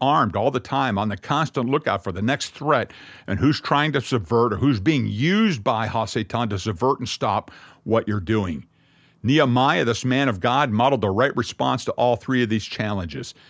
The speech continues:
To the first one, verses four and five,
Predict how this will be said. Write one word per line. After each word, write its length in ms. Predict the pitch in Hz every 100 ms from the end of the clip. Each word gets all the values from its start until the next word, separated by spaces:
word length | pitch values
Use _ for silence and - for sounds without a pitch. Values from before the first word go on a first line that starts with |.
| - - - - -
To 60 |
the 100 | 120
first 340 | - 160 165 151
one, 340 | 160 180 156 _ _ _ _ _ -
verses 320 | 123 123 110
four 260 | - 147 143
and 100 | 120
five, 440 | 127 131 151 165